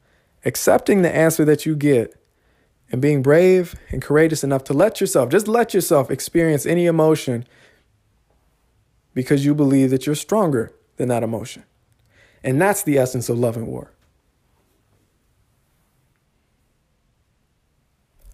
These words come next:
Again, I had a lot of times, just by the nature of who I am, I've had a lot of times where negative self-talk would really, really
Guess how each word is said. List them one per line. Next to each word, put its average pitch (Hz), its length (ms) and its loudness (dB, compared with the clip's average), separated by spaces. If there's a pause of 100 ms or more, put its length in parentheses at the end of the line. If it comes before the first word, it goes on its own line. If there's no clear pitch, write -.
(240)
Again, 151 440 0 (220)
I 143 100 -4
had 170 180 0
a 175 40 2
lot 165 180 4
of 160 80 0
times, 160 400 -2 (200)
just 160 240 -2 (500)
by 135 240 0
the 120 100 -2
nature 180 360 2
of 165 80 -4
who 180 160 2
I 160 120 2
am, 156 260 -2 (380)
I've 147 80 -8
had 196 120 2
a 190 40 6
lot 175 140 6
of 175 80 0
times 165 240 -2
where 147 100 2
negative 151 560 2
self-talk 147 800 0 (220)
would 127 140 0
really, 156 480 6
really 147 480 0